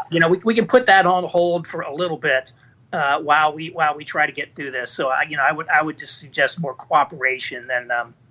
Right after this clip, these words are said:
uh, y-, you know, than, uh, than conflict to the extent possible.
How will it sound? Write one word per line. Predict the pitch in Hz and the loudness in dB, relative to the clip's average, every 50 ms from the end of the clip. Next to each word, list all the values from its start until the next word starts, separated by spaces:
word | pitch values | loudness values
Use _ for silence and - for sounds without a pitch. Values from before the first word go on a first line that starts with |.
| _ _ _ _ _ _ _ _ - - - _ _ _ | _ _ _ _ _ _ _ _ -16 -16 -16 _ _ _
uh, | 170 156 127 117 113 120 - - | -2 0 0 2 2 0 -2 -4
y-, | - 175 175 | -6 -6 -6
you | - 151 139 120 | -4 -4 -2 0
know, | 120 113 117 | 0 0 0
than, | 117 120 113 117 117 120 | 0 0 -2 -2 0 2
uh, | 117 120 - | 2 2 2
than | 156 123 123 | 2 0 0
conflict | - - 147 139 139 131 - 147 123 - - - | 2 2 4 2 2 2 0 -2 -2 -2 -2 -8
to | - - | -10 -8
the | 120 | -6
extent | 120 - - 147 131 - | -6 -6 -6 -8 -8 0
possible. | - 135 123 117 - - 123 117 131 - | 2 2 2 2 0 -4 -10 -16 -18 -18